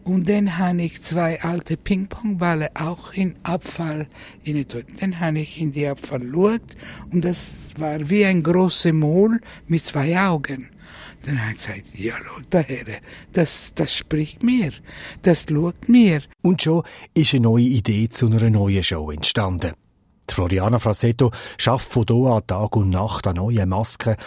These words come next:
Speaker 2: an neuen Nummern. Und mit ersten Entwürfen geht sie zu ihren besten Freunden und macht eine kleine Präsentation.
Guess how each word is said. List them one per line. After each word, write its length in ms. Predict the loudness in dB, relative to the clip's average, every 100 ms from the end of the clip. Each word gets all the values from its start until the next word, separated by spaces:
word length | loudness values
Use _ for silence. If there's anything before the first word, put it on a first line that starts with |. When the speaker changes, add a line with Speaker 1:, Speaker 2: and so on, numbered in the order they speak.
| -6
Speaker 2:
an 140 | 0 2
neuen 320 | 2 4 4
Nummern. 420 | 4 4 0 -2 -10 _ _ _ _ 0
Und 100 | 2
mit 120 | 4
ersten 340 | 4 4 4
Entwürfen 540 | 4 4 4 4 2 -10 -14 -18 -4
geht 260 | -2 0 -2
sie 80 |
zu 120 | 0 2
ihren 160 | 4
besten 340 | 2 -2 0 0
Freunden 400 | 2 4 2 0 -8 -8
und 140 | 0 2
macht 280 | 2 2 0
eine 80 |
kleine 320 | 0 2 2 0
Präsentation. 920 | -2 0 0 0 0 0 0 0